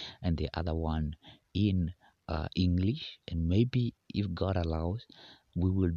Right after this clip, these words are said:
be doing even the Kikuyu version. So, uh, yeah,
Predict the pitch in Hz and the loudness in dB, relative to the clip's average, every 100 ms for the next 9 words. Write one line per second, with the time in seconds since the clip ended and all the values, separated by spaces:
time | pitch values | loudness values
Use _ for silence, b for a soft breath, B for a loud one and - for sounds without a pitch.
0 | 82 85 78 82 90 95 85 - - 92 | -2 -2 -2 -2 0 2 0 -2 0 0
1 | 87 85 82 - - 90 80 80 82 - | 2 -2 -4 -10 -4 -2 0 0 -2 -2
2 | - 85 80 - 92 85 82 B B B | -2 -2 -2 -2 0 0 -2 B B B
3 | B _ 98 87 87 98 - _ _ _ | B _ -2 0 -2 -6 -10 _ _ _
4 | _ _ _ _ _ _ _ _ - 98 | _ _ _ _ _ _ _ _ 0 2
5 | 85 | 2